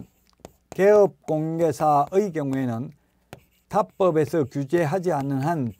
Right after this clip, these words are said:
적법 행위가 되겠습니다. 근데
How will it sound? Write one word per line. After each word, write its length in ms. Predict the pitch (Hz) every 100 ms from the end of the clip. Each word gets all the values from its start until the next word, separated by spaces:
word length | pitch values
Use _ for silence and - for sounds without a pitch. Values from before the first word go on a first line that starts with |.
| -
적법 540 | 180 _ - 196 151
행위가 480 | 143 135 131 165 175
되겠습니다. 760 | 135 123 - 113 107 117 123 _ _ _ _ _ _ _ _ _ _ _ _ _ _ _ _ _ _ _ _ _ _ _ _ -
근데 680 | 165 147 131 139 156 165